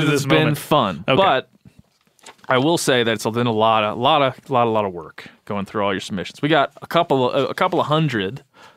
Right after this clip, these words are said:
Speaker 1: uh, we'll, what we'll call Phil's voice face drawings. These were drawings that were illustrations that were done of Phil's face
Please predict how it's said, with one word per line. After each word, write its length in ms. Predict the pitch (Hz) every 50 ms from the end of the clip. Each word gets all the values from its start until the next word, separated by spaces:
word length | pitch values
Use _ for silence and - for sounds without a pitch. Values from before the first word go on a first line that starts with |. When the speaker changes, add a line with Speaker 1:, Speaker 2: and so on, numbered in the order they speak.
| _ _ _ _ _ -
Speaker 1:
uh, 420 | 113 110 107 104 101 101 101 87 - _ _ _ _ _ _
we'll, 160 | 131 120 113 113
what 260 | - 127 127 123 113
we'll 100 | 123 117
call 220 | - - 117 107 104
Phil's 420 | - - - 147 147 143 135 123
voice 360 | 117 110 123 139 156 147 - -
face 500 | - - 107 92 90 98 - - - - _ -
drawings. 580 | - 117 113 110 98 85 82 - 185 - - _ _ _ _ - - _ -
These 160 | - 135 139
were 60 | 131 117
drawings 480 | 117 127 139 151 156 156 151 147 135
that 140 | 135 127 120
were 300 | 120 117 113 113 113 110 - _ _ _ _ _ -
illustrations 600 | 147 147 156 151 - 160 135 135 131 - 127 123
that 100 | 120 107
were 80 | 104
done 540 | 110 117 - 131 135 143 139 139 139 139 131 - _ _ _ _ _ _ _ _ _ _ _ _ _ _ _ _ _ _ _ _ _ _ _
of 160 | - 117 104
Phil's 440 | - - - 139 143 151 151 143 -
face 680 | - - 147 139 135 131 131 - - - - - -